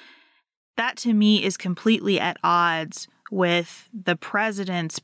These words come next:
personal relationships with folks who, who are unquestionably a threat to not only American values across the world, but to America, our country. Well, I talked for a second about what's on my mind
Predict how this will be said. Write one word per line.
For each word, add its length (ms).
personal 640
relationships 1160
with 160
folks 440
who, 160
who 180
are 420
unquestionably 1300
a 100
threat 640
to 540
not 180
only 220
American 420
values 440
across 360
the 140
world, 480
but 180
to 220
America, 640
our 120
country. 540
Well, 80
I 100
talked 280
for 120
a 60
second 420
about 260
what's 180
on 140
my 180
mind 500